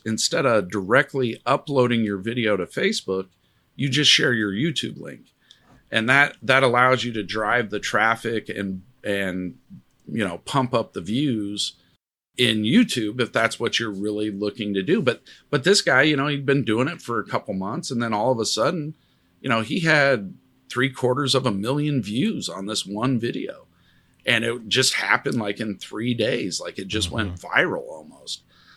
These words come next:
Speaker 1: And again, there was nothing really special about it, but it just, it just took off. So you never know.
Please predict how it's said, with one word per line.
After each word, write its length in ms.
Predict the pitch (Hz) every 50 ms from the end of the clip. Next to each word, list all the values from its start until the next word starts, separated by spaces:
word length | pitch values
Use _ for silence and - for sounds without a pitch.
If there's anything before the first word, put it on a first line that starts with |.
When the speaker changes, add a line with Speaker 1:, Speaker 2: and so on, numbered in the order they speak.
| - _ _ _ _
Speaker 1:
And 100 | 120 123
again, 220 | 120 107 131 165 180
there 100 | 151 120
was 220 | 117 113 - -
nothing 440 | 117 123 143 156 - 175 131 104 87
really 380 | 87 104 127 165 165 120 98
special 640 | 90 - - - - - 92 85 - - - 220 185
about 320 | 170 156 170 170 170 185 208
it, 140 | 220 254 - _ _ _ _ _ _ _ _ _
but 140 | - 117 120
it 80 | 123 127
just, 400 | 107 98 123 131 127 - - -
it 80 | 120
just 240 | 110 113 135 131 -
took 160 | 165 160 -
off. 340 | - - - - - - - _
So 160 | - - - 127
you 140 | 117 117
never 220 | 117 127 139 156 160
know. 280 | 175 160 147 160 151